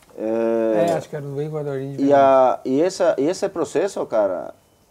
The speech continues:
Speaker 1: pra mim, esse foi o melhor processo que eu, como jogador de futebol, eu fui partici-, fui participar. Porque, independentemente das coisas que, que aconteciam dentro de campo, cara, acabava o jogo, a gente ia pra jantar, todo mundo com as,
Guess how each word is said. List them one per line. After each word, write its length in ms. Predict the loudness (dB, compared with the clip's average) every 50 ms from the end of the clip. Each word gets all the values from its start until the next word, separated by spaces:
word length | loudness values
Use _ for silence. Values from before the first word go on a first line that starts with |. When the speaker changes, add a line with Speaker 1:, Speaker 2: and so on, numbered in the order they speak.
| _ _ _ _ _ _ _ _ _ _ _
Speaker 1:
pra 160 | -8 -6 -6 -4
mim, 320 | -4 -4 -2 -2 -2 -2 -2 -4 -4
esse 160 | -6 -8 -10
foi 160 | -12 -10 -8 -6
o 40 |
melhor 200 | -4 -4 -4 -4
processo 380 | -6 -8 -10 -10 -10 -10 -10 -8
que 100 | -6 -6
eu, 80 | -6 -6
como 320 | -6 -8 -6 -6 -6 -6 -8
jogador 480 | -8 -4 -2 0 0 0 0 0 -2 -2 -4
de 40 |
futebol, 340 | -4 -6 -8 -8 -6 -4 -4
eu 80 | -6 -4
fui 160 | -4 -6 -6
partici-, 420 | -6 -8 -12 -12 -14 -20 -20 -20 _ _ _ _
fui 140 | -20 -16
participar. 480 | -14 -14 -14 -14 -16 -14 -12 -12 -12 -12 -14 _ _ _ _ _ _ _ _ _ _ _ _ _ _ _ _ _ _ _ _ _ _ _ _ _ -10
Porque, 560 | -10 -8 -6 -4 -2 0 0 0 -2 -4 -6 -10 -16 _ _ _ _ _ _ _ _ _ _ _ _ _ _ _ _ _ _ _ _ _ _ _ _ -8
independentemente 840 | -4 -4 -2 -2 -2 -2 -2 0 -2 -2 -2 -2 -2 -2 -2 -4 -2
das 160 | -4 -4 -4 -4
coisas 240 | -6 -6 -6 -4 -6
que, 300 | -6 -8 -8 -10 -12 -10
que 100 | -10 -10
aconteciam 560 | -10 -10 -8 -8 -8 -10 -8 -6 -6 -6 -4
dentro 260 | -4 -6 -6 -6 -8
de 100 | -10 -10
campo, 300 | -10 -8 -10 -10 -10 -12 -12
cara, 300 | -6 -4 -2 -2 -2 -4
acabava 340 | -4 -4 -2 -2 0 -2
o 100 | -2 -4
jogo, 160 | -4 -4 -4 -2
a 40 | -4
gente 220 | -4 -6 -6 -6
ia 80 | -8 -6
pra 120 | -6 -6 -6
jantar, 440 | -6 -8 -6 -2 -4 -4 -4 -6 -16 _ _ -20 -20 _ _ _ _ _ _ _ _ -4
todo 220 | -4 -2 -2 -2
mundo 260 | -4 -6 -6 -6 -8 -8
com 100 | -8 -8
as, 100 | -8